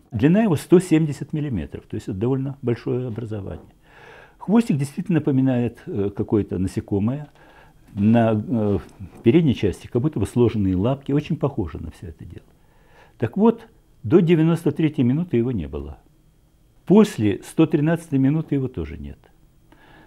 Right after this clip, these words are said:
Но первое, что у меня было, конечно, мысль, что это что-то отделилось от аппарата.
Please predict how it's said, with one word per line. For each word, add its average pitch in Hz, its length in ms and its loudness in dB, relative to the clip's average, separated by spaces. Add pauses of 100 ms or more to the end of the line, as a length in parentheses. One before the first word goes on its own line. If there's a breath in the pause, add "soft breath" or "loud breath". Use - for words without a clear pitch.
(180 soft breath)
Но 127 80 -4
первое, 170 420 4
что - 140 -4
у 113 60 2
меня 113 160 2
было, 131 260 0
конечно, 101 400 -4
мысль, 104 300 -6
что - 160 -8
это - 200 -2
что-то 143 340 -2
отделилось 92 540 -4
от 85 120 -14
аппарата. - 580 -12